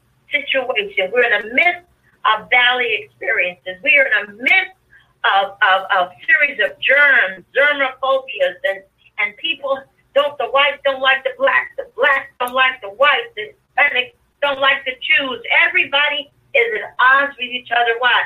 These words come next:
Because we are now in a situation now in the world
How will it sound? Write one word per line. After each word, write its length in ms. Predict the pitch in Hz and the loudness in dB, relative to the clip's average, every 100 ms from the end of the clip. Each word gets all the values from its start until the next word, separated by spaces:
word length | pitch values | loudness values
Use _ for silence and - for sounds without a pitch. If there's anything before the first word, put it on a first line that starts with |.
| - _ - | -6 _ -4
Because 360 | 254 277 233 220 | -2 -2 -4 -6
we 220 | 247 403 415 | -6 -2 0
are 160 | 285 | 0
now 340 | 262 269 262 262 _ - | 2 2 2 -2 _ -6
in 120 | 233 | -4
a 80 | 202 - | -4 -4
situation 760 | 392 415 370 311 294 277 - 254 | -4 -2 -4 -2 -2 -2 -6 -2
now 340 | 262 262 247 - _ _ _ | 2 2 0 -14 _ _ _
in 400 | 277 381 403 392 | 2 2 0 -6
the 80 | 370 294 | -6 -2
world 500 | 277 262 233 226 220 | 0 2 0 -2 -8